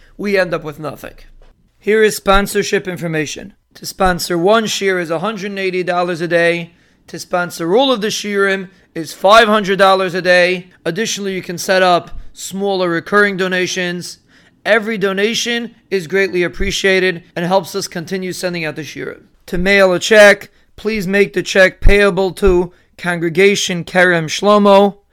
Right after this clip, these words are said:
and please mail it to The Path for Life, fourteen Jenin Way, J E A N I N E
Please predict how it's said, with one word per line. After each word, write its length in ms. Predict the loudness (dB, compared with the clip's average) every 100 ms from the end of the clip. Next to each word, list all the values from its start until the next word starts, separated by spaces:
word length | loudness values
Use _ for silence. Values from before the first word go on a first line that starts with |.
| _ _ -8
and 180 | -8 -8
please 300 | -8 -6 -2
mail 340 | 4 4 4
it 260 | 2 -4 -18 -20 _ -10
to 140 | -6
The 100 | -2
Path 400 | 4 4 4 0
for 180 | -2 -2
Life, 540 | 4 6 6 2 -6 -20 _ _
fourteen 1000 | -16 -4 2 2 0 -2 0 0 -2 -6
Jenin 500 | -4 -2 -2 -4 0
Way, 480 | 4 6 6 4 -2 _ _ -16
J 300 | -2 2 2 0
E 280 | -6 -8 -4
A 400 | -2 0 0 -2 _ -4
N 340 | -2 -2 -6 -2
I 460 | 0 2 0 -4 -6
N 300 | -4 -2 -6
E 380 | -6 -4 -2 -4